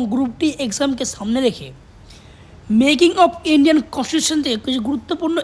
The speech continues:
এমসিকিউ আজকে আমরা আলোচনা করব, যেগুলি পরীক্ষার জন্য অত্যন্ত গুরুত্বপূর্ণ। আশা করি তোমরা পরীক্ষাতে এখান থেকে কোশ্চেন অবশ্যই পাবে, তাহলে শেষ পর্যন্ত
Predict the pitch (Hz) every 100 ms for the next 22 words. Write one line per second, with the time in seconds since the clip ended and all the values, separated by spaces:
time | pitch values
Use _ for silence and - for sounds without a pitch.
0 | - 269 - - 262 170 - _ - -
1 | - - - - 247 - 285 226 - -
2 | - 240 254 220 180 160 - 151 - -
3 | - 285 339 311 302 285 269 294 269 311
4 | 285 254 - 285 269 233 202 - 175 -
5 | 147 147 - - - - - - - -
6 | 226 359 339 240 320 - 277 330 277 -
7 | 269 320 - 277 254 277 262 262 262 -
8 | - 240 277 202 214 294 269 262 226 -
9 | - - - - - - - - - 233
10 | 294 403 - - - - - 370 - 302